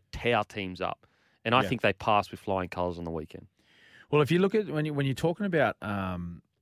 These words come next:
Speaker 2: an advantage that, uh, Cowboys may have over Sharkies, and you're talking about, you know, their, their approach to last week's game and, and the professionalism in which they, they, um, played their, their footy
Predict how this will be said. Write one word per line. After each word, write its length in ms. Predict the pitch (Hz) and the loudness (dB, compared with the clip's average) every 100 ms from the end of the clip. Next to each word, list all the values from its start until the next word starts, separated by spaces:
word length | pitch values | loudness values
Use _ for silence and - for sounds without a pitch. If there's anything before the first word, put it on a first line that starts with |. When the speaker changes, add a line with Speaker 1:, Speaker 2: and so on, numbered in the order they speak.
| _ - _ - | _ -20 _ -8
Speaker 2:
an 120 | 98 | -6
advantage 680 | 85 104 101 98 87 - - - | -2 -2 -2 -4 -8 -14 -14 -8
that, 420 | 92 90 - - _ _ _ | -6 -6 -10 -20 _ _ _
uh, 400 | 95 90 85 87 | -12 -10 -8 -10
Cowboys 540 | 87 107 98 95 90 95 | -8 -6 -4 -4 -6 -6
may 340 | 95 90 - - | -6 -8 -12 -12
have 340 | - 104 101 | -8 -6 -4
over 500 | 95 95 82 85 80 - _ _ _ 107 | -2 -2 -4 -6 -8 -12 _ _ _ -12
Sharkies, 480 | - 95 95 110 104 | -8 -8 -6 -4 -2
and 80 | |
you're 100 | 98 | -2
talking 280 | 92 113 98 | 0 0 0
about, 240 | 98 90 - | -2 -2 -4
you 120 | 98 | -6
know, 80 | 87 | -4
their, 200 | 95 95 - | -2 -4 -2
their 240 | 110 104 | 0 0
approach 380 | 98 127 127 - | 2 2 2 0
to 80 | 110 | -2
last 280 | 110 107 | 0 0
week's 200 | 123 101 | -4 -6
game 400 | - 120 156 151 | -2 0 0 0
and, 200 | 113 92 - | 0 -2 -4
and 220 | 98 92 | -6 -4
the 60 | |
professionalism 800 | 90 95 87 120 - 117 117 117 | -6 -6 -4 -4 -4 -4 -4 -4
in 120 | 101 | -4
which 200 | 98 101 | -4 -6
they, 220 | 98 95 92 - | -8 -10 -12 -10
they, 200 | 92 90 82 _ _ - _ _ _ - | -8 -8 -12 _ _ -20 _ _ _ -10
um, 320 | 85 82 85 | -6 -4 -6
played 280 | - 95 98 | -6 -4 -2
their, 240 | 98 87 | -4 -4
their 140 | 76 92 | -4 -4
footy 460 | - 110 85 110 | -4 -6 -6 -10